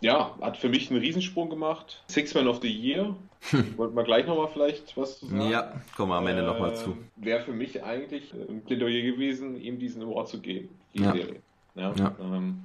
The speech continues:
Speaker 2: Ja, er hat ja die Thunder auch zurückgebracht, ne, in Game, Game drei und Game vier. Da hat er wirklich sehr überragend gespielt und da haben die Thunder dann halt auch gewonnen, ne?
Speaker 1: Ja, weil, ich sag mal, da hatten sie keinen, der den so richtig verteidigen kann, ne?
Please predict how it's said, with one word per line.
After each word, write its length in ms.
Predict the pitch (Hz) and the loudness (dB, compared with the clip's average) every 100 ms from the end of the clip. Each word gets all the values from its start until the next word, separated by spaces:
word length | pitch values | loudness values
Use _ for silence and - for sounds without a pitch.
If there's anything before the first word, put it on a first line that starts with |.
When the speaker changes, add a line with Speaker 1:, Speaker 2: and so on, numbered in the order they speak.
| - | -6
Speaker 2:
Ja, 160 | 95 107 | -2 0
er 120 | 104 | 2
hat 160 | 117 123 | 0 0
ja 80 | 107 | 0
die 320 | 104 98 92 | 2 2 0
Thunder 400 | - - 113 107 | -4 -4 0 0
auch 100 | 69 | -2
zurückgebracht, 640 | - 101 101 85 85 - - | -4 -6 -4 -4 -4 -4 -2
ne, 180 | 82 - | -2 0
in 120 | 90 | -2
Game, 400 | 85 82 67 65 | 0 0 -2 -4
Game 240 | - 78 80 | -4 -4 -4
drei 300 | - 80 80 | -4 -2 -2
und 140 | 80 | -4
Game 220 | 76 78 | -4 -4
vier. 340 | - - 92 80 | -4 2 2 4
Da 180 | 78 | 0
hat 160 | 80 95 | -2 -2
er 280 | 82 76 - - | -2 -2 -6 -12
wirklich 400 | - 85 85 - _ | -6 -4 -4 -10 _
sehr 220 | - 90 90 | -4 0 2
überragend 400 | 90 85 92 98 | 4 4 4 2
gespielt 340 | - 113 104 | -2 2 4
und 80 | 95 | 4
da 100 | 90 | 4
haben 100 | 95 | 4
die 40 | |
Thunder 320 | 98 101 104 104 | 2 2 2 2
dann 160 | 104 | 2
halt 160 | 107 98 | 0 -2
auch 100 | - | -4
gewonnen, 360 | 101 107 90 87 104 - - | -4 -2 -2 -4 -8 -12 -4
ne? 80 | 143 | 0
Speaker 1:
Ja, 140 | - - - - | 0 -2 -14 -2
weil, 440 | 107 98 98 101 | 4 6 4 0
ich 80 | - | -4
sag 160 | 107 104 | -6 -2
mal, 280 | 101 101 95 95 - - | 0 0 0 -8 -20 -4
da 140 | 101 101 | 2 4
hatten 160 | 127 | 4
sie 80 | 127 | 0
keinen, 300 | - 147 127 | 2 4 4
der 100 | 90 | 4
den 160 | 87 87 | 2 0
so 80 | |
richtig 260 | 95 92 95 | -2 -2 -2
verteidigen 460 | - - 87 80 80 | -2 0 0 0 -2
kann, 240 | 82 82 | -4 -2
ne? 220 | 107 196 | 0 0